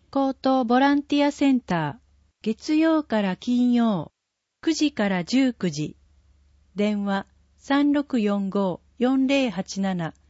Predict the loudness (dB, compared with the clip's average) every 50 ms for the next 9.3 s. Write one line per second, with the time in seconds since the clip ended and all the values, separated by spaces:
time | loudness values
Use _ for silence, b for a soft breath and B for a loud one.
0 | _ _ _ _ _ _ -10 -10 -8 -8 -10 -10 -8 -8 -8 -8 -10 _ _ _
1 | _ _ _ _ -2 0 0 2 2 0 0 -2 -2 -4 -6 -6 -4 -2 -2 -2
2 | -2 -4 _ -6 -4 -4 -4 -4 -6 _ _ _ _ -8 -8 -8 -4 -2 2 4
3 | 4 4 4 4 2 0 -6 -6 -6 -6 -6 -6 -6 _ -12 -12 -12 -12 _ _
4 | _ _ _ _ _ _ _ _ _ _ _ _ _ _ _ _ _ _ _ _
5 | _ _ _ _ _ _ _ _ _ _ _ _ _ _ _ _ _ _ _ _
6 | _ _ _ _ _ _ _ _ _ _ _ _ _ -4 0 2 2 2 2 0
7 | -4 -2 -2 -4 -6 -10 _ _ _ _ _ _ _ -4 -2 0 0 -2 -2 0
8 | -2 -2 -2 -4 _ _ -4 0 0 2 2 2 2 0 -2 -2 -2 0 0 0
9 | 0 0 -2 -2 -4 -6